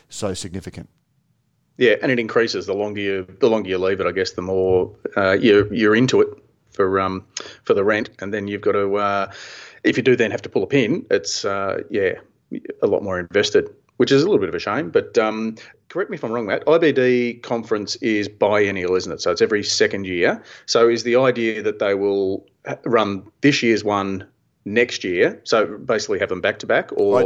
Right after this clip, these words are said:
Speaker 2: would
Speaker 1: think
Speaker 2: they
Speaker 1: that's
Speaker 2: push
Speaker 1: all
Speaker 2: everything
Speaker 1: still up
Speaker 2: back?
Speaker 1: for, for negotiation. You know, they'll have
Speaker 2: So,
Speaker 1: to
Speaker 2: yeah.
Speaker 1: go and sort of speak to their financial,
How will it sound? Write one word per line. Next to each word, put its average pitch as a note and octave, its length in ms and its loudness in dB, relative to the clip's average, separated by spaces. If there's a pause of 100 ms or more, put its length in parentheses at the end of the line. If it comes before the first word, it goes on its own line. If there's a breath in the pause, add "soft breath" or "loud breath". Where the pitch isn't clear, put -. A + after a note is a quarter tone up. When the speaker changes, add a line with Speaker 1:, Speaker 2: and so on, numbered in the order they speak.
Speaker 2:
would G2 260 -4
Speaker 1:
think F#2+ 200 2
Speaker 2:
they A#2 60 0
Speaker 1:
that's G#2+ 100 2
Speaker 2:
push G#2+ 80 -4
Speaker 1:
all G#2 60 0
Speaker 2:
everything G2 280 -2
Speaker 1:
still F#2 100 -4
up F2+ 220 -8
Speaker 2:
back? F#2 260 2
Speaker 1:
for, G2 220 -6
for F#2+ 60 -8
negotiation. F#2+ 840 -10
You F#2+ 120 -12
know, F#2+ 60 -8
they'll G2+ 120 -4
have G2+ 140 -4
Speaker 2:
So, G#2 80 0
Speaker 1:
to G2 460 0
Speaker 2:
yeah. - 120 -12
Speaker 1:
go G#2 220 -2
and F#2 120 -8
sort G#2 200 -8
of - 20 -12
speak - 280 -10
to G2 120 -8
their F#2+ 140 -8
financial, F#2+ 640 -8